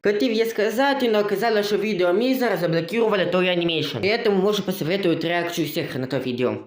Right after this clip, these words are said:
Сделаю ще один пример на фоні Вано. Да, Санджі в битві з Квіном були моральні страждання і так далі. Но Зоро в битві з Кінгом ніяких серйозних ранень не получив. Он потім впав, тому що у нас закінчився час. Он впав і не міг далі сражатись, тому що він получив двойну боль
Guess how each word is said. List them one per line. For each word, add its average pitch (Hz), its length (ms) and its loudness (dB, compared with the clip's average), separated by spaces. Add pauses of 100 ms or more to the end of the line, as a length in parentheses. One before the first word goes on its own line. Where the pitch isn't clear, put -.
Сделаю 220 420 2
ще 220 160 0
один 180 200 2
пример 196 340 0
на 170 80 0
фоні 175 220 0
Вано. 139 400 -2 (120)
Да, 131 540 -4
Санджі 214 320 0
в 160 40 -2
битві 151 380 -2
з - 140 -10
Квіном 214 300 0
були 170 200 2
моральні 165 480 0
страждання 170 540 -2
і 160 40 -2
так 147 180 -2
далі. 117 420 -2 (200)
Но 180 240 2
Зоро 233 260 2
в 165 100 -2
битві 208 220 -4
з 165 80 -10
Кінгом 233 360 0
ніяких 202 500 -2
серйозних 180 580 0
ранень 202 500 0
не 196 120 -2
получив. 196 680 -2
Он 165 160 -2
потім 185 300 -2
впав, 240 460 -4
тому 202 180 0
що 208 120 -4
у 180 40 2
нас 196 200 0
закінчився 185 480 -4
час. 175 320 -4 (160)
Он 165 160 2
впав 180 380 0
і - 20 4
не 170 140 4
міг 170 160 2
далі 156 160 0
сражатись, 185 560 -6
тому 165 360 0
що 165 140 -4
він 147 140 -2
получив 139 340 -2
двойну 147 460 0
боль 190 280 0